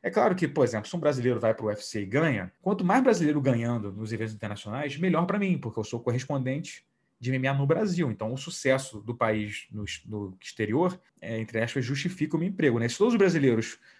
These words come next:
perderem, forem demitidos do U F C, do Bellator, não tiver mais nenhum brasileiro lá fora, o país se tornar insignificante no esporte, é, por que que eles vão, vão,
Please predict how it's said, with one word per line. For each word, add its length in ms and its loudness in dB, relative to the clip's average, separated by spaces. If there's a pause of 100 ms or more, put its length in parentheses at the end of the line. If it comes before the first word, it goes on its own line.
(160)
perderem, 420 2
forem 220 2
demitidos 440 0
do 20 -2
U 40 4
F 140 -4
C, 300 -2 (360)
do 200 -8
Bellator, 360 4
não 80 -2
tiver 160 0
mais 160 2
nenhum 200 0
brasileiro 400 4
lá 120 -2
fora, 500 0
o 80 -10
país 360 -2
se 100 -4
tornar 460 -4 (560)
insignificante 1040 -2
no 120 -4
esporte, 560 -2 (640)
é, 140 -8
por 200 0
que 80 -6
que 80 0
eles 80 4
vão, 200 6
vão, 680 0